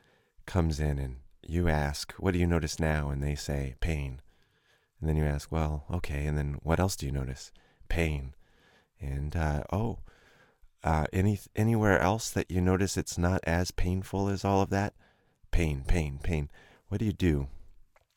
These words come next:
when every new sensation is a threat? Well, you know, let me,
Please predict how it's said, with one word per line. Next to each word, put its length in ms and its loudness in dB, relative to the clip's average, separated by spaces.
when 200 0
every 240 2
new 180 2
sensation 640 -4
is 140 -8
a 60 -12
threat? 440 -10
Well, 580 4
you 100 8
know, 200 8
let 120 6
me, 160 2